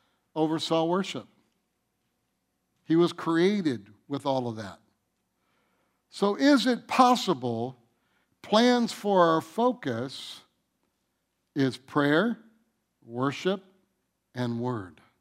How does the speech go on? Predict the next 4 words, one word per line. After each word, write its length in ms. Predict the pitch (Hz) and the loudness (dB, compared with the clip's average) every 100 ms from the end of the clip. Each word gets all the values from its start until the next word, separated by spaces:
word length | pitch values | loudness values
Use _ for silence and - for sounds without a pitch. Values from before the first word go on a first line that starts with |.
| _ _ _ _ _ _ _ _ _ _ _ _ _ - | _ _ _ _ _ _ _ _ _ _ _ _ _ -8
Prayer, 500 | 147 139 147 190 196 _ | -2 0 0 -2 -6 _
worship, 580 | 127 135 135 170 170 - - | -4 -2 -2 -4 -6 -8 -6
and 240 | 135 135 | -4 -2
word. 320 | 139 131 101 | -2 -4 -6